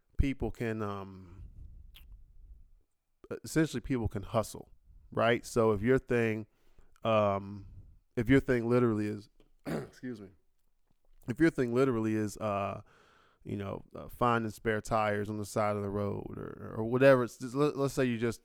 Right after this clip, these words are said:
get old worn out tires and you more so, more or less flip 'em, right? You, you take 'em somewhere, get 'em refurbished or whatever you can do with old tires,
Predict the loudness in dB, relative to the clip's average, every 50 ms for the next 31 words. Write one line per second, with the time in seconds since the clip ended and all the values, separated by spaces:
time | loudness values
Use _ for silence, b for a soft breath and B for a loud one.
0 | _ -18 -2 2 2 2 2 0 _ _ _ _ 2 2 2 2 2 0 0 0
1 | 0 -2 -4 -6 -2 0 2 2 2 0 -6 -10 -12 -16 -20 b b b b b
2 | b b b b b -4 -2 0 2 4 4 4 4 4 2 -2 -4 -6 -6 -4
3 | -2 0 0 2 2 0 0 -2 -6 -2 2 2 2 2 2 -6 -16 -14 -14 -10
4 | -4 -2 0 0 0 -2 -2 -6 -10 -12 -12 -14 -14 -14 -14 -14 -4 0 0 0
5 | 2 0 -2 -4 -4 -4 -4 -4 -2 0 0 0 0 0 0 -2 -2 -2 -2 -6
6 | -6 -4 -2 -2 -2 -2 -2 -4 -4 -4 -2 -2 0 2 4 6 6 6 4 4
7 | 0 -2 -2 -4 -4 0 2 2 2 2 0 -2 -2 0 0 0 0 0 -2 0
8 | 2 4 4 4 4 2 0 -4 -6 -8 -12